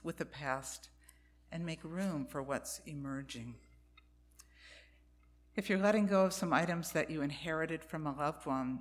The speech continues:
one, sometimes it helps to write an unsent letter to them. Like, here's an example.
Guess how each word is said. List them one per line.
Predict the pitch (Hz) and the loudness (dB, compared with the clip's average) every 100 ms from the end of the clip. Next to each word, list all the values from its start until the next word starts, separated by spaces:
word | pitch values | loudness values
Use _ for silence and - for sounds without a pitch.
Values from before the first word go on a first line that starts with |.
| - | -6
one, | 147 139 135 | -2 2 2
sometimes | 127 196 196 214 190 | 2 2 4 2 2
it | 127 | 0
helps | 160 - - | 0 -2 -6
to | 156 | -2
write | 151 151 | -2 0
an | 147 139 | 0 -2
unsent | 143 156 - 143 127 | -4 -6 -4 -4 -4
letter | 139 139 135 113 - | -4 -2 -2 -4 -10
to | - 135 | -14 -6
them. | 120 117 110 - - - - - - - - - - - | -6 -6 -8 -14 -20 -20 -20 -20 -20 -20 -20 -20 -14 -6
Like, | 135 127 - - - | -4 -4 -8 -20 -12
here's | - 170 | -6 -4
an | 160 | -2
example. | 135 135 131 131 135 120 | -4 -2 -2 -2 -2 -4